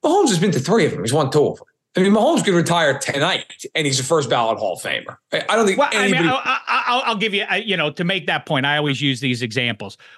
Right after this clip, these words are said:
Speaker 2: Would you rather have had Eli Manning's career or Dan Marino's career? I'd love to hear what Dan Marino's sincere, hooked up to a lie detector answer is to that.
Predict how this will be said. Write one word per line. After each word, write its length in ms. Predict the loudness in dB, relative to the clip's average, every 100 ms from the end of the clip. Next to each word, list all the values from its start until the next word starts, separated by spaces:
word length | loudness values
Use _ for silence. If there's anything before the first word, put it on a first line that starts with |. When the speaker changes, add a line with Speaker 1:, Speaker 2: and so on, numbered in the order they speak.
| -4
Speaker 2:
Would 160 | -2
you 80 | 0
rather 260 | 0 0 0
have 180 | 0
had 360 | 0 0 -2 -2
Eli 400 | 0 2 2 0
Manning's 480 | 0 0 -2 -2 -2
career 480 | -2 -2 2 2 2
or 180 | 2
Dan 280 | 0 0 0
Marino's 520 | 0 2 2 0 -4
career? 460 | -10 -12 -12 -12 -8
I'd 160 | -6 -2
love 220 | 0 0
to 120 | -2
hear 200 | 0 0
what 120 | 0
Dan 220 | 0 0 0
Marino's 420 | 0 0 0 -2
sincere, 480 | -6 -8 -2 -2 0
hooked 260 | -2 -2
up 160 | -4 -4
to 80 | -4
a 120 | -2
lie 240 | 0 -2
detector 480 | -2 -6 -6 -6 -6
answer 320 | -6 -6 -8
is 140 | -10 -10
to 100 | -10
that. 260 | -8 -10